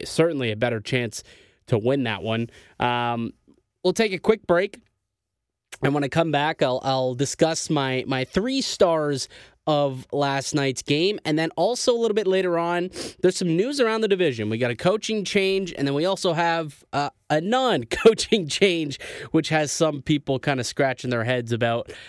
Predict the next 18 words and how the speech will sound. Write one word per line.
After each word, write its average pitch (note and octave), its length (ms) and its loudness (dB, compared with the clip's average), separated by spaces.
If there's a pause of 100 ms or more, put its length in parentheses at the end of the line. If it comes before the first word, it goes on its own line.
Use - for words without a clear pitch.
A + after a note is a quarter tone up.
(140)
uh, A2 180 0
i-, - 160 -6
in F3+ 160 4
a D#3 60 2
way, A2+ 340 0
sort C#3+ 380 0
of. A2 180 -2
I'll A3 400 2
get B2 260 0
to A2 160 -2
it G#2+ 100 -2
anyways. A2 420 -2
There's F3+ 160 0
some G#3+ 140 0
news B3+ 260 -2
around G3 180 2
the E3+ 80 0
division, C#3 540 -2